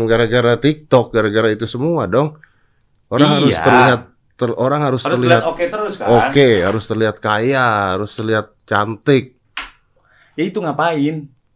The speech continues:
Speaker 2: Likes tuh jadi komoditi, lu merasa stres kalau likes lu kecil, ya nggak sih?
Speaker 1: Iya.
Speaker 2: Anak-anak sekarang mungkin kayak gitu.
Speaker 1: Ya, makanya dia berusaha terus.
Speaker 2: Bikin apa,
Speaker 1: Bikin
Speaker 2: bikin
Speaker 1: apa,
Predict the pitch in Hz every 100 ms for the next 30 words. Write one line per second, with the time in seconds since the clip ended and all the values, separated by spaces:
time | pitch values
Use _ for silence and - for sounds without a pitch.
0 | _ - _ _ _ _ _ _ _ _
1 | _ _ - 156 165 - 214 185 - 147
2 | 143 170 - 127 131 120 151 185 - 139
3 | 151 151 147 - 180 - 143 143 135 175
4 | - - 139 131 185 156 - _ _ _
5 | _ _ _ 104 101 95 90 147 147 151
6 | - 151 190 220 - - 135 143 233 214
7 | 123 185 151 135 143 - 101 95 117 131
8 | 135 127 107 101 107 92 87 - 117 95
9 | 90 - - _ _ _ _ 120 123 123
10 | 110 - 113 - 110 104 98 95 92 80
11 | 85 -